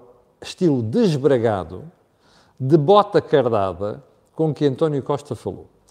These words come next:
Primeiro a arrogância e ali o cheirinho de abuso de poder, que perpassa claramente pela entrevista. Uma espécie de, "Epá, vocês andaram-me a chatear,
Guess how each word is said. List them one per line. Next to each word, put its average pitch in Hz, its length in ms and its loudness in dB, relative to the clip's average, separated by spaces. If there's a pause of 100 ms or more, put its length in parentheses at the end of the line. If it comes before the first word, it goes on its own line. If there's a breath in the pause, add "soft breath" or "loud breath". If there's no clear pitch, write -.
(300 soft breath)
Primeiro 254 460 4
a - 20 4
arrogância 151 720 0 (680 soft breath)
e 165 140 6
ali 196 240 6
o 196 80 6
cheirinho 190 640 2 (720 loud breath)
de 135 160 2
abuso 156 400 4
de 131 80 -8
poder, 92 360 -6 (1000)
que 151 140 -4
perpassa 170 840 2
claramente 143 480 2
pela 131 140 -4
entrevista. 107 500 -10
Uma 143 100 -6
espécie - 380 2
de, 120 100 -2
"Epá, 180 420 2
vocês 147 280 0
andaram-me 180 260 4
a 170 40 4
chatear, 233 540 2